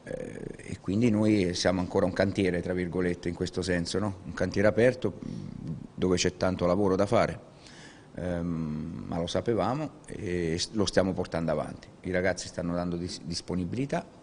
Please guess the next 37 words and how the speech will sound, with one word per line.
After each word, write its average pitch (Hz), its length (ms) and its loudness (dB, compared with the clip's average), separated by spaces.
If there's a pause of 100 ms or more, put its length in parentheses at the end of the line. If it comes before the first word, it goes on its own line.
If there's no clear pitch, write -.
e 104 120 -6
quindi 95 260 0
continuiamo 90 560 0
su - 180 -8
quel 87 160 -6
nostro 87 280 -2
percorso. 80 500 -8 (320)
Il 127 120 -2
per-, - 200 0 (140)
il 101 100 -4
Pescara 107 680 -2
a - 80 -10
sua - 200 -2
volta 87 260 -2
sta - 180 -2
portando 87 360 -2
avanti 87 260 -2
un 82 80 -6
certo - 260 -10
tipo 87 220 -4
di 85 80 -4
progetto 87 560 -4
già 92 180 0
iniziato 90 460 -2
in 85 80 -6
preparazione 107 720 -4 (760)
e 98 180 -6
quindi 85 1300 0
sta 95 220 -2
andando 87 260 0
avanti. 92 320 -2
Ha 80 100 4
dei 95 160 -2
giocatori 87 480 -2
di 92 80 -2
ottimo 92 360 -4
livello 117 440 0